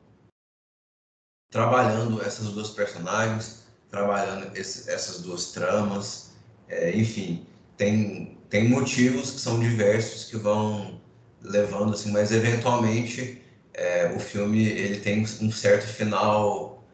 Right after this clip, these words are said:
é, mu-, não quero dar spoiler do final, né? Mas, sem que-, sem querer dar spoiler, mas só dando um pequeno spoiler do final, é...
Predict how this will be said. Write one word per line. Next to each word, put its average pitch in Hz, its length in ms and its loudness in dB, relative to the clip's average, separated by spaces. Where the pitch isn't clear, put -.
é, 87 200 -4
mu-, 101 260 -4
não 92 120 -14
quero 104 260 6
dar 98 100 2
spoiler 98 480 -2
do 101 80 -4
final, 110 440 0
né? - 280 0
Mas, 101 640 2
sem 101 160 -6
que-, 107 200 2
sem 113 220 0
querer 117 180 4
dar 113 80 4
spoiler, 110 400 2
mas 107 140 -2
só - 500 -4
dando 113 360 0
um 117 60 -2
pequeno 113 340 0
spoiler 101 500 4
do 98 60 -10
final, - 760 -4
é... 82 640 -4